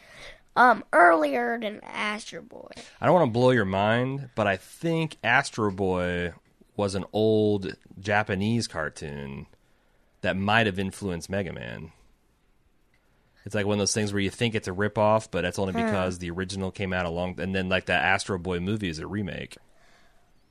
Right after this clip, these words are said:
Speaker 1: Okay, well, still, I think Mega Man's way better than Astro
Speaker 2: Yeah.
Speaker 1: Boy.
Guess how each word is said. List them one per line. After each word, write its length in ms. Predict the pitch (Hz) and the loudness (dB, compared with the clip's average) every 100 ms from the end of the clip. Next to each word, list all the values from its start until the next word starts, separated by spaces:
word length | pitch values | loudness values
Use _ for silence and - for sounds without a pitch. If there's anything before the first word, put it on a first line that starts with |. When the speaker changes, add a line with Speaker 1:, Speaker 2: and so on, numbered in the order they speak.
| _ - | _ -6
Speaker 1:
Okay, 480 | 302 339 415 427 262 | -4 -2 2 2 2
well, 560 | 208 226 233 226 170 - | 4 6 8 6 6 0
still, 560 | - - - 330 240 202 | -8 -10 0 4 6 6
I 240 | 196 226 | 4 2
think 220 | 269 262 | 0 -6
Mega 260 | 240 233 208 | -4 -4 -4
Man's 320 | 208 202 202 | -6 -8 -8
way 180 | 202 190 | -10 -10
better 320 | 214 196 73 | -10 -12 -12
than 160 | - 90 | -14 -16
Astro 400 | - - - 113 | -16 -16 -6 -2
Speaker 2:
Yeah. 140 | 82 | -2
Speaker 1:
Boy. 380 | - - - - | -4 -12 -14 -18